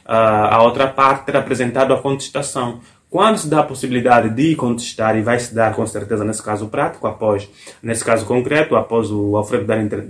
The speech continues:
intentar a ação, a outra parte será com certeza notificada, citada para apresentar a sua contestação, aí estaríamos a valer o princípio do contraditório. Mas aqui, nesse caso concreto, encontramos apenas dois princípios essenciais: o princípio do acesso à justiça,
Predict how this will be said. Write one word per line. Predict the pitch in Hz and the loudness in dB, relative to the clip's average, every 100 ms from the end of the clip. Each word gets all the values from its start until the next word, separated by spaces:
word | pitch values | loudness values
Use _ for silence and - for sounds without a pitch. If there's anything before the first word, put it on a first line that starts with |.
| 104 | -8
intentar | 110 110 110 110 | -6 -4 -2 0
a | 110 | 0
ação, | - 147 160 160 - | 0 0 0 -2 -4
a | 110 | 2
outra | 113 113 110 | 2 2 0
parte | 120 113 - | 0 0 -2
será | - 113 120 | 0 4 2
com | 113 113 | 2 -2
certeza | 113 107 - 107 101 | -4 -4 -2 -2 -2
notificada, | 101 123 - - 101 117 135 127 | -4 -4 -6 -12 -4 0 2 2
citada | - 131 - 123 127 113 | 0 -2 2 4 4 2
para | 107 104 | 0 -2
apresentar | 101 101 101 104 110 | -2 -6 -4 -4 -2
a | 98 | -4
sua | 110 104 | -6 -8
contestação, | 123 - 160 160 151 151 - - - | -10 -10 -10 -8 -6 -8 -10 -20 -4
aí | 127 131 | 2 2
estaríamos | 143 135 131 127 | 4 2 2 2
a | 123 | 0
valer | 123 123 | 2 0
o | 123 | 0
princípio | 123 120 123 113 | -4 -4 -6 -4
do | 117 | -4
contraditório. | 131 127 123 117 123 120 104 101 - - | -2 -2 -4 -6 -6 -2 -2 -2 -6 -10
Mas | 113 110 | -4 -2
aqui, | 117 - 170 123 - - | -2 -2 0 0 -2 -8
nesse | 123 120 | -6 -2
caso | 117 113 | -2 -4
concreto, | 107 107 117 117 | -4 -4 -4 -4
encontramos | 117 113 113 131 127 | -4 -4 0 0 0
apenas | 113 131 131 117 | -2 -2 -2 -4
dois | 113 185 240 - | 0 2 2 0
princípios | 131 113 120 - 101 | -4 -4 -6 -8 -10
essenciais: | - 107 - 104 95 107 | -8 -10 -8 -8 -8 -8
o | |
princípio | - 117 156 165 135 | -10 -6 -4 -4 -2
do | |
acesso | 127 127 120 110 | -2 0 -2 -2
à | 101 | -4
justiça, | 101 101 - 120 - 214 | -6 -12 -6 -6 -6 -10